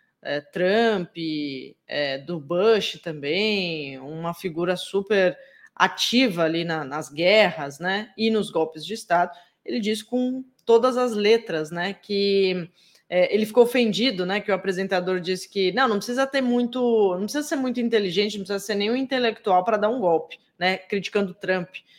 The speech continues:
E aí o, o Bolton falou, "Não, precisa sim, porque eu já participei de muitos, e, né, querendo dizer, eu sou inteligente." Só que aí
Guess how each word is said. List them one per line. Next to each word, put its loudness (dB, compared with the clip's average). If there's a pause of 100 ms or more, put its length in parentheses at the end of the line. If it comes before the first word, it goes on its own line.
(360)
E 0
aí 4
o, 2
o 0
Bolton -2
falou, -2
"Não, 4
precisa 0
sim, -2
porque 4
eu 10
já 6
participei 2
de -2
muitos, -4 (380)
e, 2
né, 4
querendo 2
dizer, 2
eu 0
sou 2
inteligente." -2
Só -2
que -4
aí 0